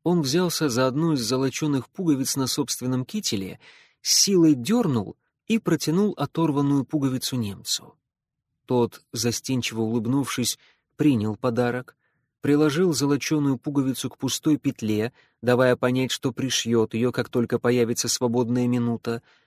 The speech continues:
выдавил из себя робкое, но вполне правильно произнесенное «thank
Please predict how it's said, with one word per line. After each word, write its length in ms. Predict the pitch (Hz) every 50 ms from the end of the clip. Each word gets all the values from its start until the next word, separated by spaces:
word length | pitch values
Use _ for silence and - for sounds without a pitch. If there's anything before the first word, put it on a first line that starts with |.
| _ _ _ _ _
выдавил 520 | - 113 147 214 202 165 170 156 165 156 -
из 200 | - - 131 -
себя 360 | - - 143 127 143 135 127
робкое, 600 | 147 180 185 139 - _ - 139 131 127 123 - - _ _ _
но 160 | - 139 156
вполне 480 | 147 - - - 156 160 165 175 185 175
правильно 540 | - - 180 175 165 139 127 123 123 127 117
произнесенное 1000 | - 127 131 123 110 123 131 131 - - 156 147 143 135 135 135 131 131 123 - _ _ _ _ _ _ - - - -
«thank 320 | - 131 117 110 107 104